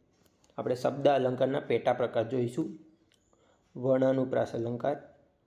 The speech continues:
એને આપણે વર્ણસગાઈ અથવા તો અનુપ્રાસ તરીકે પણ ઓળખીએ છીએ. દાખલા તરીકે જોઈએ તો કામિની કોકિલા કેલી કુંજન કરે,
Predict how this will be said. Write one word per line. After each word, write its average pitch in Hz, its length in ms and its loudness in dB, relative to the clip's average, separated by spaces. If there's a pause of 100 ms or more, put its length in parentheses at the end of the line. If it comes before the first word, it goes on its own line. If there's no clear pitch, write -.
(160)
એને 131 140 -6
આપણે 120 200 -2
વર્ણસગાઈ 131 640 0
અથવા - 420 -6
તો 120 120 -2
અનુપ્રાસ 135 580 0
તરીકે 123 300 -2
પણ 120 200 -2
ઓળખીએ 117 460 -6
છીએ. 147 240 -2 (760)
દાખલા 127 340 0
તરીકે 135 360 0
જોઈએ 131 360 0
તો 127 140 -6
કામિની 127 580 -2
કોકિલા 131 600 0
કેલી 123 380 -2
કુંજન 123 420 -4
કરે, 117 340 0